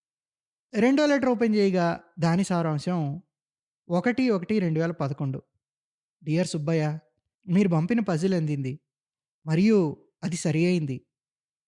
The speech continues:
కావున లాటరీ ద్వారా ఎంచుకొని బహుమతి పంపగలం. ఇట్లు మీ భవదీయులు ఎక్స్ మ్యాగజైన్ యాజమాన్యం." ఇంకా ఆశ జావక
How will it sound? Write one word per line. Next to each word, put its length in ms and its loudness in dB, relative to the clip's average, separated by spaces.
కావున 440 2
లాటరీ 420 0
ద్వారా 280 2
ఎంచుకొని 760 -2
బహుమతి 340 0
పంపగలం. 560 -4
ఇట్లు 680 -2
మీ 140 0
భవదీయులు 800 -2
ఎక్స్ 260 -6
మ్యాగజైన్ 640 -2
యాజమాన్యం." 720 -4
ఇంకా 320 2
ఆశ 280 2
జావక 600 0